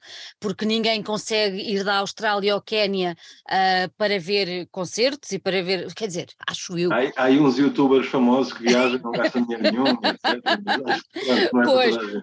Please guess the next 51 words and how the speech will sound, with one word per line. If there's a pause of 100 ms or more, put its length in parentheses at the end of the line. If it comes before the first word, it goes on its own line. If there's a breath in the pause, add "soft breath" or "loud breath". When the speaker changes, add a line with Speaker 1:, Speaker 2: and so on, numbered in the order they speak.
Speaker 2:
gente.
Speaker 1:
Não,
não
é
para
toda
a
gente,
mas
se
calhar
não
tem
a
mesma
finalidade
de
descobrir
a
música
exploratória
como
tu
Speaker 2:
Exato,
Speaker 1:
tens
Speaker 2:
exato.
Speaker 1:
e
como
tu
os
trazes
cá. (400 loud breath)
Por
isso
eu
acho
que
é,
é
realmente
importante
assinalar
esta,
esta,
esta
parte (280 loud breath)
a
nível
dos
valores,
Speaker 2:
Sim.